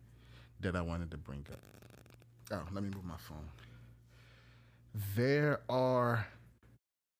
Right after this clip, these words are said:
eight million three hundred eighty-eight thousand six hundred and eight ways our D N A can shuffle, plus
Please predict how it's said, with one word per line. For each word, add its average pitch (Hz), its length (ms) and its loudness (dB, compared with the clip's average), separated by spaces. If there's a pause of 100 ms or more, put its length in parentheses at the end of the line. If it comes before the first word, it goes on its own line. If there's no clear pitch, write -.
(220)
eight 156 300 2 (120)
million 135 800 6
three 156 260 2
hundred 139 480 2
eighty-eight 131 560 2
thousand 87 640 0 (220)
six - 340 -2
hundred 120 340 2
and 104 220 2
eight 139 260 0
ways 110 520 4
our 110 240 2
D 104 300 0
N 101 120 2
A 101 100 0
can 92 240 -4
shuffle, - 640 0 (1200)
plus 113 800 2